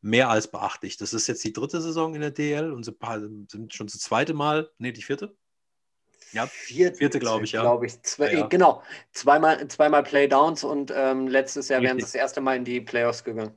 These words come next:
Speaker 1: Letztes Jahr hätten sie in Heilbronn gespielt,
Speaker 2: Genau.
Speaker 1: äh, Playoffs. Diesmal sind sie stramm auf Kurs und, äh, mit ihnen ist auf jeden Fall zu rechnen, weil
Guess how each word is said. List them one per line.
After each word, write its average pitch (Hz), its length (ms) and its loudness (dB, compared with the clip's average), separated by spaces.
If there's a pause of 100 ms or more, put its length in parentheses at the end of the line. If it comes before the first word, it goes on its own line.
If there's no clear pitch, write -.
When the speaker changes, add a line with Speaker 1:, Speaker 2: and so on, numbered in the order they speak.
Speaker 1:
Letztes 123 360 -2
Jahr 120 160 4
hätten 120 140 -2
sie 120 80 -6
in 110 80 -4
Heilbronn 113 340 0
gespielt, 147 500 2 (340)
Speaker 2:
Genau. 107 200 0
Speaker 1:
äh, 123 200 6
Playoffs. 127 480 2
Diesmal 127 340 0
sind 120 140 0
sie 113 260 2
stramm 120 400 2
auf 170 160 4
Kurs 165 420 6
und, 127 360 -2
äh, 117 280 4
mit 113 260 -8
ihnen 131 220 -8
ist 135 140 -6
auf 123 160 -8
jeden 107 200 -4
Fall 135 220 0
zu 143 100 -4
rechnen, 117 400 -6
weil 101 520 -4